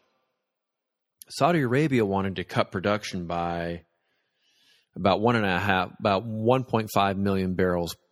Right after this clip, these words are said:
per day to kind of drive prices back up. Well, Russia does not want to do that. So, but while Saudi Arabia and Russia are kind of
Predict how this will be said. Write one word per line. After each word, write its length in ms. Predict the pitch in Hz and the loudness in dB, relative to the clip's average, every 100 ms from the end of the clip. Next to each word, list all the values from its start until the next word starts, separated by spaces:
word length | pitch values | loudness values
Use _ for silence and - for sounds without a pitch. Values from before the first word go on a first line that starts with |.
| - | -6
per 180 | 85 78 | -4 0
day 460 | 135 117 85 85 - _ _ - | 0 2 0 -4 -6 _ _ -6
to 60 | |
kind 140 | 107 101 | -2 -2
of 60 | |
drive 360 | 95 92 82 - | -2 -2 -2 -2
prices 420 | - 196 185 101 | 0 0 -2 -6
back 260 | 85 73 - | -6 -6 -8
up. 160 | 82 - | -12 -6
Well, 380 | 113 104 98 - _ _ _ _ - _ _ _ - | -2 0 -2 -6 _ _ _ _ -20 _ _ _ -10
Russia 720 | 98 120 185 - 107 107 - | 0 2 2 0 0 0 -2
does 240 | 110 107 101 | -2 -2 0
not 400 | 107 110 110 - | 0 0 0 -2
want 240 | 104 92 | -2 -2
to 60 | 82 | -2
do 200 | 101 104 | -2 -2
that. 280 | 82 60 - _ _ _ _ _ - | -2 -6 -12 _ _ _ _ _ -20
So, 280 | - 107 98 | -6 -4 -2
but 160 | 101 - | -4 -10
while 420 | - 113 107 98 | -10 -4 -2 -2
Saudi 420 | - 131 135 127 | 0 0 0 0
Arabia 540 | 110 107 131 120 113 | 0 0 0 0 0
and 180 | 101 92 | -2 -2
Russia 320 | 113 131 - | 0 0 -2
are 300 | 101 90 92 | -4 -2 -4
kind 260 | - - 110 | -4 -2 0
of 140 | 90 | -2